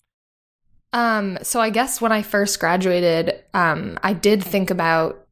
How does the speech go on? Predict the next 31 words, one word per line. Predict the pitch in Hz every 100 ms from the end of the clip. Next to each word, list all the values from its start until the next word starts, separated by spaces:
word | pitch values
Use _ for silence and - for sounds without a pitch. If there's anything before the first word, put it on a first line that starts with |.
| _
landscape | - 185 175 175 -
architecture | 170 170 185 170 - 170 160
as | 175 170
a |
career | - 180 175 160
that | 175
would | 196 180
be | 175 170 165 202 -
a | 202
cool | - 185 180
combination | - 190 175 165 156 175 262 254
of | 226
botany | 233 233 240 240
and |
environmental | 240 233 233 233 233
studies, | - 226 240 240 247 - - _ _ _ _ _
but | 196 185 185 - - - _ -
the | 196 196 175
thought | - 185 165 165 -
of | 175
three | - 190 180
years | 175 156 156 180
of | 170
grad | - 165 -
school | 180 - 220 220 226 220 - - _ _ _ _ -
really | 196 180 180 180 180
intimidated | 165 175 185 180 185 202 202
me | 214 208
and | 175
still | 165 - 170
does. | 170 165 175 214 285 269 -